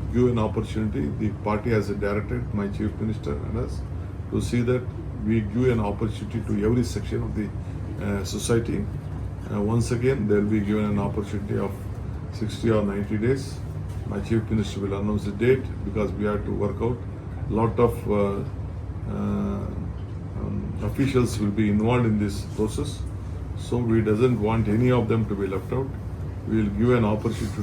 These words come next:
them, even our, who are outside the Karnataka also, they can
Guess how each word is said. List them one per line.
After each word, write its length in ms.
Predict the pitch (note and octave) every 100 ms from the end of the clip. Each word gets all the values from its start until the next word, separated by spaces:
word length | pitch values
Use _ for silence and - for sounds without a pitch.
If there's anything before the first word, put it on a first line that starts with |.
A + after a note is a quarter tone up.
| G2+
them, 240 | A2+ A2+ G2
even 240 | G#2 A2+
our, 180 | G#2 G2
who 380 | - G#2 A2 A2+
are 100 | G2+
outside 400 | A#2 A#2 C3 B2+
the 80 |
Karnataka 440 | A#2 A2 A2 G#2 G#2+
also, 360 | G#2 - - - - - - - -
they 120 | A2+
can 440 | A2 A#2 A#2 A2+